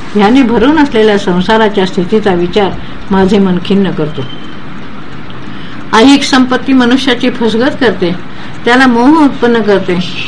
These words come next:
त्याच्या गुणांचे मातरे करते आणि शेवटी दुःखात पाडते. दारिद्र्य, रोग इत्यादी विपत्तीने माणूस स्वतः घास-, ग्रासलेला असावा आणि तशा स्थितीत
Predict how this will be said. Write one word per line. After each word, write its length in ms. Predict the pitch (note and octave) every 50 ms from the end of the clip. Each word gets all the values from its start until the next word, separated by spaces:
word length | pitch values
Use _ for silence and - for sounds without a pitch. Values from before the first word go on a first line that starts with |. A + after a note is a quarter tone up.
| - -
त्याच्या 300 | A3 A3+ A#3+ A#3 B3+ B3
गुणांचे 420 | A3+ G#3+ G#3 G#3 A#3 B3 C#4 B3+
मातरे 420 | A3+ G#3 F3+ E3+ E3 G#3+ A3 A#3+ A3+
करते 400 | G3+ G3+ F#3 - - D#3+ E3+ - - - - - - - - - -
आणि 220 | G#3+ C4+ C#4+ C#4+
शेवटी 340 | C#4 B3 G#3+ G#3+ - G#3 G3
दुःखात 360 | E3+ F3 - - - F3+ F#3
पाडते. 400 | F#3 - - D#3 D3+ D3+ C#3+ C3+ - - - - - - - - - - - - - - - F3+
दारिद्र्य, 540 | G3 G3 G3 G#3+ A3+ G#3 G3+ A3+ A#3+ A#3
रोग 300 | A3 G3 G3+ A3 A#3 A#3 A#3 - - - - - - - - - A3+
इत्यादी 440 | A#3 A3+ - D#4 E4+ D#4+ E4 D#4 C#4+
विपत्तीने 540 | A#3+ G3+ G#3+ C4+ C#4+ C#4+ - C#4+ C4+ C4
माणूस 340 | A#3 A3 F#3+ F3+ G3 A3+ B3+
स्वतः 440 | - - - G#3 A3 G3 G3+ B3 A3
घास-, 340 | G#3 F#3+ G3 F3 E3 - - - - F3+
ग्रासलेला 480 | F#3+ F#3+ F3+ - - B3 D4 D#4 D4+
असावा 300 | C4 G3+ F#3+ F3+ F3 E3+ F3+ - - - - - - - - - -
आणि 180 | G3+ B3 C#4 C4+ G3
तशा 280 | A3 G#3 A3+ C4 D4 F4+
स्थितीत 360 | - - C#4+ - - A3+ A3